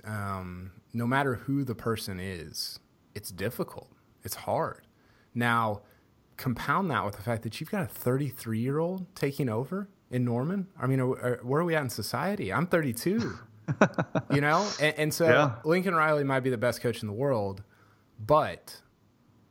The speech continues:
Speaker 1: there's a learning curve, and it's really, really difficult to coach a,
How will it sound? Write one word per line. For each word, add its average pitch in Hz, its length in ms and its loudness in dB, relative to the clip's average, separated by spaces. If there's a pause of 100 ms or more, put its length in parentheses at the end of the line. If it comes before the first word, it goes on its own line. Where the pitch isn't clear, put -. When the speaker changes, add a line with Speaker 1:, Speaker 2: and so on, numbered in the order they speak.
Speaker 1:
there's 143 180 -2
a 131 60 -2
learning 110 360 0
curve, 85 460 -12 (100)
and 104 640 -6 (840)
it's 139 240 -6
really, 113 560 -2
really 101 360 -6
difficult 90 520 -10
to 92 120 -12
coach 92 640 -10
a, 98 140 -6